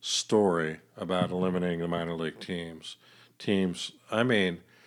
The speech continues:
the teams that they want to eliminate drew over four million people last year. It's not like,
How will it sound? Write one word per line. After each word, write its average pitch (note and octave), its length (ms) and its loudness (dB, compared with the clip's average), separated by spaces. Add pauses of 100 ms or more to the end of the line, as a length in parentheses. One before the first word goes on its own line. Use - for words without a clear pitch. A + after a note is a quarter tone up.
(600)
the - 100 -2
teams C3+ 760 4
that G#2+ 200 2
they G#2 160 6
want G#2 320 4
to A2+ 120 4
eliminate G2+ 800 4 (480)
drew A#2+ 520 10
over G#2 260 6
four A#2 340 4
million A2+ 340 6
people B2+ 360 4
last F2+ 380 4
year. F2 240 0
It's - 280 -4
not A#2 320 6
like, G#2 520 4